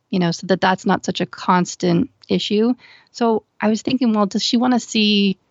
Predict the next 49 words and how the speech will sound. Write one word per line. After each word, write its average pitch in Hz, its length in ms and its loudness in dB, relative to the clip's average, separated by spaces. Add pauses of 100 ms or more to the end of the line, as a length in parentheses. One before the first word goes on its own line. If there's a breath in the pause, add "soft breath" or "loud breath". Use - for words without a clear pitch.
(240)
his 185 160 -2
handwriting 196 640 0
and 175 80 0
how 190 160 0
he's 175 180 0
forming 170 260 -2
the 180 60 -2
letters? 196 240 2
And 196 100 -4
I 175 40 0
think 202 240 -2
that's - 180 -4
probably 302 300 0
not 202 280 2 (120)
as 202 340 2
important 180 500 0
now, 175 180 0
not 208 180 0
because 233 260 -2 (240 soft breath)
handwriting 202 420 0
is 175 100 -2
not 180 160 -2
important, 202 400 -2
but 180 140 -2
because 185 480 0 (680)
in 202 180 2
the 180 80 2
scope 220 320 -2
of 185 220 2
what 190 180 0
they're 165 160 0
learning, 175 500 2 (480)
that's 185 280 0
lower 170 460 0 (120)
a-, - 100 -2 (160)
of 175 120 0
a 175 80 2
priority 202 340 0
now 165 140 0
because 180 220 -6
it - 80 -10
should 214 200 0
be, 180 140 -4
'cause - 340 -8 (100)
by 170 100 -2
now 175 220 2
he 170 120 -6
should - 160 -8
be, - 240 -4